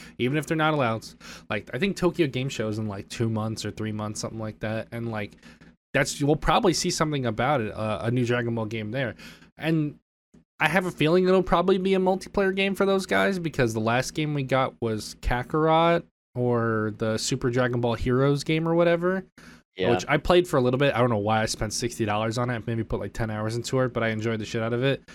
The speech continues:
Speaker 1: Um, that, those guys, they're new to this community, and they're kinda, like, roped into this community at the same time. Like, there are so many people that play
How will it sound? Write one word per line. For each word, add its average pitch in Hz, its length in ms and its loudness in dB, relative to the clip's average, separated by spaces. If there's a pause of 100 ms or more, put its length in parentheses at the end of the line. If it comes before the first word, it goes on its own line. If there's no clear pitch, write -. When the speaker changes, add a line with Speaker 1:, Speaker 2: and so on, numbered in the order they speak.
(280)
Speaker 1:
Um, 104 480 -2 (1120)
that, 143 340 0 (480)
those 190 300 4
guys, 226 840 0 (960)
they're 170 180 4
new 202 320 6
to 214 140 0
this 175 200 2
community, 117 520 0
and 139 120 -4
they're 165 100 0
kinda, 254 380 0
like, 185 140 4
roped 127 400 2
into 139 220 -2
this 160 160 -4
community 180 320 4
at 180 60 2
the 180 60 -2
same 185 240 0
time. 190 400 0 (500)
Like, 131 180 2
there 196 140 6
are 208 40 6
so 202 160 2
many 202 120 4
people 190 240 2
that - 180 2
play 131 460 2